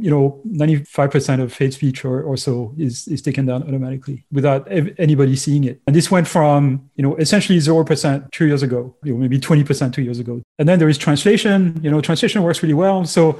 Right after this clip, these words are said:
I mean, Facebook is about connecting people. One of the best things you can do is erase the, the linguistic barriers. And, you know,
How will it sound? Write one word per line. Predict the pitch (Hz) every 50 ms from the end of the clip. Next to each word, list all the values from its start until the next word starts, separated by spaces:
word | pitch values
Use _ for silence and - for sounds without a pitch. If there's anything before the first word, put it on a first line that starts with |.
| - - _
I | 160
mean, | 156 151
Facebook | - 233 196 185 208 190
is | 202 175
about | 160 170 165 151
connecting | - 165 175 190 190 220 170 139
people. | - 139 127 - 135 120 127 127 - _ _ _ _ _ _ _ _
One | - 160 165
of | 165
the | 151
best | 147 180 175 -
things | 196 175
you | 170 160
can | - 160
do | 160 226 247 190
is | 143 139 131 -
erase | 160 131 135 147 156 165 165 147 143 143
the, | 135 135 135 135 131 131 131 127 143 147
the | 135 143
linguistic | 139 123 135 135 139 156 - - 156
barriers. | 135 143 127 123 123 120 113 123 - - _ _ _ _ _ _ -
And, | 139 131 131 131 143 156 170
you | 180 151
know, | 131 131 127 135 -